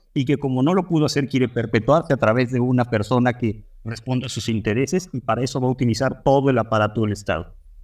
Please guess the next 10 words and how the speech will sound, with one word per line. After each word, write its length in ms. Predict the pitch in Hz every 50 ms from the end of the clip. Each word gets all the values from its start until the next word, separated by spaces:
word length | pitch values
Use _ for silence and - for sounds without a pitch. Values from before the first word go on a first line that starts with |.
| - -
Entonces, 400 | - 113 101 160 180 170 208 -
por 160 | - 147 143
eso 120 | 139 - 147
yo 120 | 139 135
les 160 | 147 143 -
hablaba 280 | 120 107 110 117 127 127
de 80 | 120
un 120 | 123 127 120
gobierno 440 | 120 123 113 120 123 120 127 131 127
transicional, 1080 | - 113 110 107 104 104 104 107 95 - 120 110 107 107 110 131 185 285 285 -